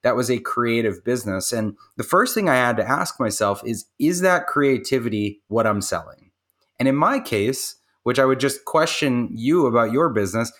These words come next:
it wasn't the creativity that I was selling. It was the memory of the event that I was selling. And so what I found over time is that by actually stripping out some of that stuff and making the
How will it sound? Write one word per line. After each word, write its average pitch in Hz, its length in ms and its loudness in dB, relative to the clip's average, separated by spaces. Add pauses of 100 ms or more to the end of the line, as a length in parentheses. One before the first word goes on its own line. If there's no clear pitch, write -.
(480)
it 180 160 2
wasn't 190 320 2
the 175 100 2
creativity 175 640 2
that 101 120 2
I 107 60 4
was 110 140 0
selling. 123 380 0
It 127 160 0
was 135 220 0
the 143 100 0
memory 135 640 0 (140)
of 113 140 -2
the 120 100 2
event 117 420 0 (160)
that 110 120 0
I 104 60 2
was 101 160 -2
selling. 85 360 -4 (400)
And 135 160 0
so 143 160 2
what 135 160 4
I 131 80 4
found 170 320 2
over 120 200 2
time 156 360 0
is 104 100 -2
that 110 160 0
by 110 160 4
actually 139 400 0
stripping 135 640 -2
out 143 320 2
some 110 180 -2
of 95 60 -2
that 92 220 -2
stuff 101 360 -4 (440)
and 113 160 2
making 139 540 0
the 110 380 -2